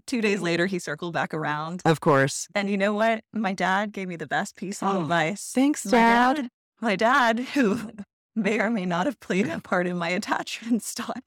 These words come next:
Speaker 2: It may or may not. Conf-
Speaker 1: And he gave me some great words of wisdom.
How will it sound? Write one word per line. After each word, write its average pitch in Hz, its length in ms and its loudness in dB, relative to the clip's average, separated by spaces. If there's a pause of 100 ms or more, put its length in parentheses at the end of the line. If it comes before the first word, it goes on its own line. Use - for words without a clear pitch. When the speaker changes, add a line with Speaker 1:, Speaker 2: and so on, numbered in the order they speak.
(140)
Speaker 2:
It - 120 -6
may 156 180 6
or 170 80 6
may 175 160 6
not. 143 460 4
Conf- 143 280 -2
Speaker 1:
And 202 360 0 (180)
he 294 280 -4
gave 311 200 0
me 349 100 0
some 226 180 -2
great 214 260 0
words 226 280 0
of 190 80 -6
wisdom. 185 600 -8